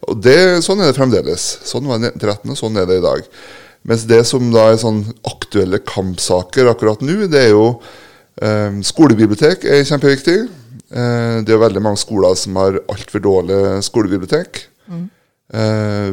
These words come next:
Speaker 1: vi er opptatt av digital tilgang, altså at det at folk skal både lære å bruke digitale medier, men også at bibliotekene faktisk skal kunne låne ut digitale bøker, altså e-bøker og,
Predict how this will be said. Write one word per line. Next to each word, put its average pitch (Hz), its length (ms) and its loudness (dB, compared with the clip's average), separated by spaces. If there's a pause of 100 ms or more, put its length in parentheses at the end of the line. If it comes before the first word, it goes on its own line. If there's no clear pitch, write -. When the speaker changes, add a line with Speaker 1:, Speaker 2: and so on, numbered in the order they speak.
(140)
Speaker 1:
vi 120 140 4
er - 20 2
opptatt 107 460 -2 (100)
av 98 320 -2 (160)
digital 98 460 -2
tilgang, 139 560 0 (180)
altså 107 300 0
at - 140 -18
det 98 200 2
at - 340 -4 (540)
folk 104 340 -2
skal 101 440 0
både 98 480 2
lære 104 420 4
å - 20 4
bruke 101 220 -2
digitale 113 480 0
medier, 117 400 2
men 127 160 -2
også 98 240 0
at - 60 -14
bibliotekene 92 580 -4
faktisk - 500 -8
skal 92 300 -4
kunne 98 320 -6
låne 101 540 2
ut - 280 -20 (300)
digitale 110 400 2
bøker, 113 400 0
altså 127 240 -4
e-bøker 104 560 0
og, 101 400 0